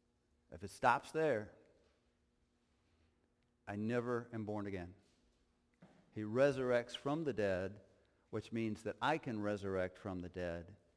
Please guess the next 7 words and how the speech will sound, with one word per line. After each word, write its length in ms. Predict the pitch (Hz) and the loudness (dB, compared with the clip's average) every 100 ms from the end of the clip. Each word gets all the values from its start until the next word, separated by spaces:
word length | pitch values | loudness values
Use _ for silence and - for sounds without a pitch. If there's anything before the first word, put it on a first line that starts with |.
| _ _ 107 | _ _ -2
and 100 | 107 | 4
I 160 | 135 | 4
can 200 | 139 127 | 4 0
have 420 | 117 110 107 98 98 - - - | 2 4 6 4 2 -14 -20 -8
the 120 | 104 | 0
eternal 460 | 101 - 117 107 98 | 0 0 -2 0 2
life 340 | 92 90 101 | 2 2 0